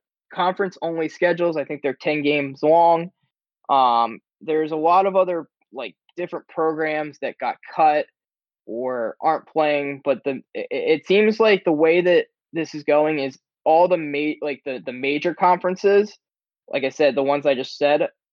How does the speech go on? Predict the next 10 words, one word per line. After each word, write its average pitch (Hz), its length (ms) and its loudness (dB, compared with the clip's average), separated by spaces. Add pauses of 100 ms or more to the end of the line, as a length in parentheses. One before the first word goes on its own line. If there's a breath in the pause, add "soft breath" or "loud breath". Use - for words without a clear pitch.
(340)
are 135 140 2
playing. 165 600 -2 (300)
All 151 180 4
the 156 80 0
minor 139 460 -2
conferences 175 760 -2 (180)
are 143 100 0
basically 135 420 -6
not 113 220 -6
playing. 95 280 -8